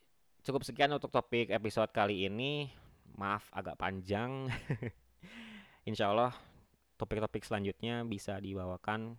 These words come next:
dan semoga tidak membikin teman-teman agak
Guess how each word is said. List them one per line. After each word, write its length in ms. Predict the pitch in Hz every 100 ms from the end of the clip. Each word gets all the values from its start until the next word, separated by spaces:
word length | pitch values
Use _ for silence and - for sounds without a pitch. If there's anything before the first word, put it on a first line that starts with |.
| -
dan 520 | 95 92 92 92 92
semoga 320 | - 95 95 98
tidak 400 | 92 87 82 - _ _ _ _ _ _ _ 104
membikin 480 | 95 92 - 98
teman-teman 560 | 98 95 92 90 92 98
agak 240 | 90 90